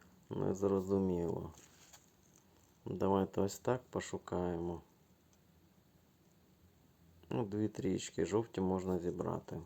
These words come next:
Добре, через сині збираємось.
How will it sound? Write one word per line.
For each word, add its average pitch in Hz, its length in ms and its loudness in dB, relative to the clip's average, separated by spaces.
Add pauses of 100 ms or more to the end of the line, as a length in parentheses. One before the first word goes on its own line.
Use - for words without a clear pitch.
(120)
Добре, - 440 0
через 90 340 -4
сині 110 500 0
збираємось. 87 880 -4